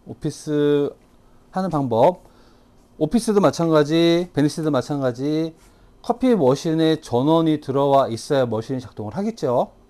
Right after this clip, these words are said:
물 빼는 기능도 역시 전원이 들어와 있어야지 작동을 합니다.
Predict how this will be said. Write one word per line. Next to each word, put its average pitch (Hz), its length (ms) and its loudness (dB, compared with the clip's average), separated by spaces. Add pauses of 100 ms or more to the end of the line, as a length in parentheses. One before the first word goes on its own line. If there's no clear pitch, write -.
(140)
물 135 240 -2
빼는 165 360 -2
기능도 127 380 -4
역시 101 220 -8
전원이 110 480 -10
들어와 117 340 -2
있어야지 92 920 -4 (140)
작동을 104 300 -10
합니다. - 280 -12